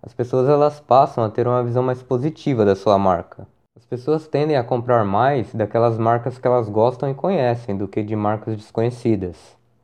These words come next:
Pra você ter uma ideia da importância do marketing de conteúdo, cerca de setenta e três por cento das empresas brasileiras, elas já adotaram essa metodologia, segundo dados da edição de dois mil e dezoito da Content Trends.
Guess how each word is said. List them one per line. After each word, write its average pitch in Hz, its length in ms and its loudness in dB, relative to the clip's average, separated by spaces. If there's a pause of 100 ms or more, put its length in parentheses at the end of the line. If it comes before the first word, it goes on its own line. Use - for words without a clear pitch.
(200)
Pra 123 100 0
você 139 220 0
ter 170 140 -2
uma 165 160 4
ideia 135 320 6
da 143 100 4
importância 131 640 2
do 107 120 -2
marketing 101 420 0
de 95 80 -6
conteúdo, 95 760 0 (400)
cerca 120 320 2
de 127 100 -2
setenta 147 440 -2
e - 20 -8
três 151 260 -2
por 123 140 -6
cento 120 320 -6
das 135 260 0
empresas 117 460 0
brasileiras, 101 720 2
elas 104 280 0
já 123 140 2
adotaram 127 640 2
essa 107 200 -4
metodologia, 107 1000 0
segundo 101 440 -4
dados 104 580 0
da 107 140 2
edição 110 420 -4
de 110 100 -6
dois 110 260 -2
mil 117 180 -2
e 160 40 -6
dezoito 120 440 -2
da 135 160 -2
Content 131 520 -6
Trends. 101 640 -2